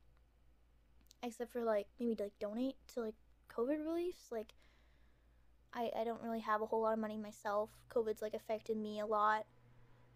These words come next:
But I f-, I just wish I could do more, and it stresses me out. Um, man, back on topic, which is just, now it feels like a stupid topic, 'cause I was just talking about something serious,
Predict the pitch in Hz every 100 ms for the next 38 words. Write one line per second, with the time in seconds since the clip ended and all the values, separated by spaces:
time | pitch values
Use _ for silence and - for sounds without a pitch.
0 | - - 285 285 - - 320 392 - 427
1 | 453 415 403 381 311 320 320 311 269 247
2 | 247 233 - - - - 311 339 - -
3 | 247 240 240 - - - - - - -
4 | - - - - - - - - - -
5 | - - - - - - 254 247 233 220
6 | 220 294 - - - - - - - -
7 | - - - - - - - - - -
8 | - 269 240 226 294 349 349 285 - 254
9 | 254 208 214 - 247 262 247 - 269 -
10 | 269 277 339 339 - 294 285 262 - -
11 | 330 330 240 - 226 214 233 - - 233
12 | 240 277 294 277 - 269 262 247 - 302
13 | 285 240 226 262